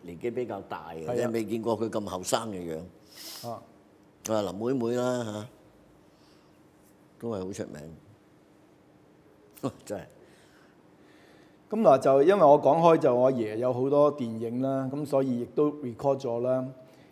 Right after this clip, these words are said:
Speaker 2: 二十年代、三十年代係，其實係二十年代係最，最繁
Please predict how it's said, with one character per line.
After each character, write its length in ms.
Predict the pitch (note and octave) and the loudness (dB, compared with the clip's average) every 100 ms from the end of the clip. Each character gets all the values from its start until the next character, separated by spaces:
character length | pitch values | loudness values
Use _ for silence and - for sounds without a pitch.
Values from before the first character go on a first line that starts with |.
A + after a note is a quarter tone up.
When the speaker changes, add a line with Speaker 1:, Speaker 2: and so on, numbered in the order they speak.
| _ _ _ _ - | _ _ _ _ -10
Speaker 2:
二 60 | D3 | -4
十 240 | D#3 D#3+ - B2 | 2 2 2 -2
年 140 | B2 | -2
代、 160 | C3 C#3 | 2 4
三 260 | F#3+ F#3+ | 4 4
十 100 | E3+ | 2
年 220 | - A#2 A2+ | -2 -4 -4
代 120 | B2 | -2
係， 500 | A#2+ B2 B2 B2 A#2+ - | 0 0 -2 -4 -8 -10
其 120 | C3+ | -6
實 120 | C3 C3+ | 0 2
係 160 | C3 B2+ - - _ _ _ D3+ | 0 -4 -16 -20 _ _ _ -6
二 80 | D3+ - | 0 2
十 60 | - | 2
年 140 | B2+ B2+ | -2 -2
代 80 | |
係 180 | B2 C3 | 0 0
最， 340 | B2+ C#3+ C#3+ C3+ | 2 2 4 2
最 260 | C#3+ C#3 | 2 2
繁 180 | C#3 G#2 | 2 -6